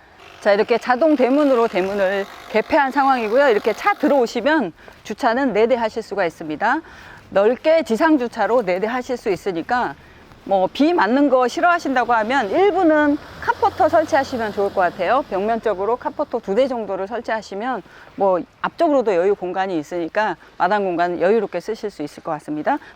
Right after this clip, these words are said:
바닥도 석재로 깔끔하게 마무리가 되어 있고,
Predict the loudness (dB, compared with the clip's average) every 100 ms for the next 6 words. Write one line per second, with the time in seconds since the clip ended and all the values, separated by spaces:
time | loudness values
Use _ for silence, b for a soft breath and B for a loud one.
0 | B B -6 -2 0 0 -4 -2 -2 -4
1 | -4 -8 -2 0 0 -2 -4 -4 -6 -8
2 | -6 -6 -6 -4 -4